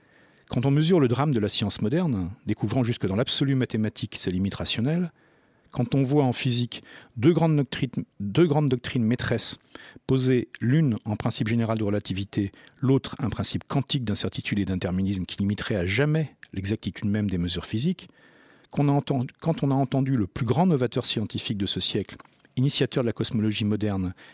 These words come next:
et répondant de la plus vaste synthèse intellectuelle en termes d'équations, invoquer l'intuition au secours de la raison et proclamer que l'imagination est le vrai terrain de germination scientifique, allant même jusqu'à réclamer pour le savant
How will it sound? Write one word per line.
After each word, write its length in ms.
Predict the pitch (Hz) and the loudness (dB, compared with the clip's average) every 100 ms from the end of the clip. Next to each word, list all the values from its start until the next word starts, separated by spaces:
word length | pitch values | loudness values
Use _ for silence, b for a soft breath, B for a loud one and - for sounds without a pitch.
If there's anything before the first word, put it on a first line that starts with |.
| - | -8
et 80 | 107 | -2
répondant 500 | 110 - 113 113 107 B B B - | -2 0 0 0 -4 B B B -6
de 80 | 92 | -4
la 100 | 95 | -2
plus 160 | - 98 | -2 0
vaste 240 | 143 - | 0 0
synthèse 320 | 127 104 95 | -2 0 -2
intellectuelle 500 | 101 92 101 - 104 | -2 -4 -4 -4 -4
en 60 | 85 | -2
termes 200 | - 85 | -2 -2
d'équations, 500 | 87 - 95 - 95 b b - | -2 -4 -4 -2 -4 b b -4
invoquer 400 | 113 110 - 98 | 0 0 0 0
l'intuition 640 | 117 180 156 - 127 120 120 | 0 0 0 -2 -2 -4 -4
au 80 | 110 | -4
secours 320 | 101 - 107 | -4 -4 -2
de 60 | |
la 60 | 101 | -2
raison 300 | 101 98 104 B B B B | -2 -2 -4 B B B B
et 80 | 104 | -6
proclamer 440 | - 117 110 117 | -4 -2 2 2
que 120 | - 87 | 2 0
l'imagination 720 | 123 143 120 123 110 - 110 | 2 2 2 0 0 0 0
est 40 | |
le 100 | 82 | 0
vrai 220 | 87 101 | -2 -2
terrain 420 | 143 135 110 107 98 _ _ - | 0 0 0 -2 -4 _ _ -12
de 100 | 101 | -6
germination 480 | 101 98 95 - 87 | -2 0 0 -2 -4
scientifique, 640 | - 80 90 - 180 - b - | -4 -4 -6 -4 -6 -6 b -6
allant 180 | 98 101 | -2 0
même 180 | 117 98 | 0 0
jusqu'à 280 | 98 - | -2 -2
réclamer 440 | 90 156 - 151 160 | 0 0 0 0 0
pour 160 | 107 | 0
le 80 | 98 | -2
savant 380 | - 110 113 | 0 0 0